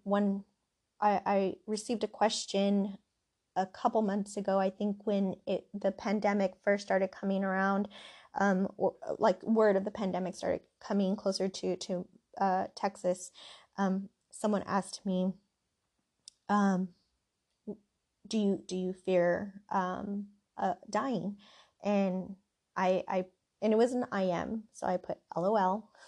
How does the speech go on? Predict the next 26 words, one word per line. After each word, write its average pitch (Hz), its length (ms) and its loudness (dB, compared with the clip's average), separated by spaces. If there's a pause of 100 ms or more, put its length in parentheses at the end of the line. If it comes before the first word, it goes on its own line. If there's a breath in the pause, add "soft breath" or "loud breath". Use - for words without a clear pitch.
<laughs> 202 80 -10 (580 loud breath)
Uh, 190 200 0 (340)
no, 208 600 6 (200)
dot, 180 180 2
dot, 180 220 -2
dot, 180 300 0 (180)
because 202 320 -4 (420)
I 196 280 2
will 196 260 0
not 190 380 -2
ever 196 240 -2
die." 185 460 0 (320)
So 190 440 2
physically, 214 720 0
I 190 140 -4
may 185 260 -4
die. 185 380 4
We, 185 480 -2
we 185 460 -2 (280)
die 190 300 6 (100)
daily. 196 500 2 (460 loud breath)
Um, 202 480 0 (880)
but 196 160 2
I, 190 260 4
I 202 120 0
live 185 480 0